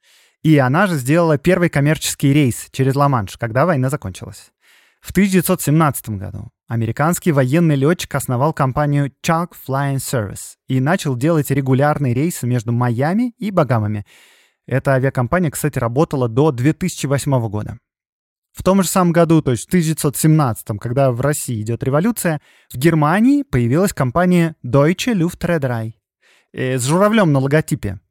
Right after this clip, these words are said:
И она стала одной из основательниц современной Люфтганзы, и даже логотип с тех пор не сильно изменился.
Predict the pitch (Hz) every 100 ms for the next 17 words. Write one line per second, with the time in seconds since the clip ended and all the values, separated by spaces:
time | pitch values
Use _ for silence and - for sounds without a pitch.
0 | - 131 113 156 196 208 196 135 160 196
1 | 170 127 117 160 190 165 156 - 135 117
2 | 110 170 139 127 151 123 120 113 107 113
3 | - _ _ 123 120 131 131 143 135 127
4 | 170 190 - 147 - 147 147 139 156 -
5 | 143 147 120 113 95 92 - -